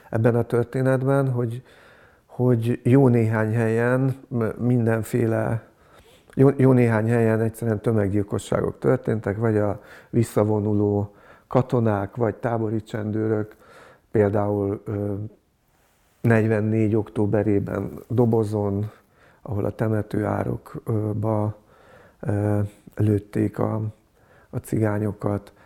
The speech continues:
vagy, ö, és, és a legnagyobb ilyen történet, amikor százötven körüli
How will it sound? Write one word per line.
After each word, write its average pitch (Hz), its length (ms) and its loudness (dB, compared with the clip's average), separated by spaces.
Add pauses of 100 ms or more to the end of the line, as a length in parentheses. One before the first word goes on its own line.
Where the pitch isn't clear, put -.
(340)
vagy, 104 520 2
ö, 104 280 2 (400)
és, 113 320 -6
és - 240 -4
a 117 60 4
legnagyobb 113 520 4
ilyen 107 220 -2
történet, 107 580 -2
amikor 104 360 -4
százötven 104 640 -2
körüli 107 540 -2